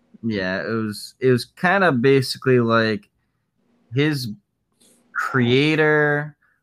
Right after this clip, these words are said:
was a Jedi. He has a ship in the basement. The droid wants to become a Jedi, so he starts looking for a Kyber crystal, thinks it's in the basement, locked up. Um, he goes in the basement, the ship's there,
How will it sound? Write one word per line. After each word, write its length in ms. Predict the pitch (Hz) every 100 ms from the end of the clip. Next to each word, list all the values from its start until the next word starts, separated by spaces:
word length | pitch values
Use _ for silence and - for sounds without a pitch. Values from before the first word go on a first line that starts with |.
| -
was 180 | 113 101
a 60 |
Jedi. 920 | 98 - 139 139 135 135 131 127 127
He 140 | 120 127
has 220 | 117 107
a 60 | 101
ship 440 | - 143 135 131
in 100 | 120
the 80 | 104
basement. 760 | 110 127 123 - 123 117 113 - _ _ _ _ _
The 80 | -
droid 380 | - 151 156 147
wants 280 | 147 143
to 60 | -
become 320 | 131 143 135
a 40 | 127
Jedi, 500 | 127 135 127 131 127
so 140 | 127
he 60 | 117
starts 400 | - 123 120 123
looking 300 | 120 120 113
for 200 | - 104
a 80 |
Kyber 360 | 104 135 131 127
crystal, 540 | - 135 127 - 123
thinks 320 | 120 147 135 135
it's 180 | 127
in 80 | 135
the 80 | 120
basement, 540 | 104 120 117 - 117 101
locked 340 | 110 110 -
up. 320 | 110 107 - _ _ _ _ _ _
Um, 260 | 113 107 110
he 80 |
goes 280 | 113 139 135
in 80 | 139
the 80 | 127
basement, 540 | 127 127 - 127 117
the 80 | 101
ship's 380 | - 131 - -
there, 460 | 123 117 113 110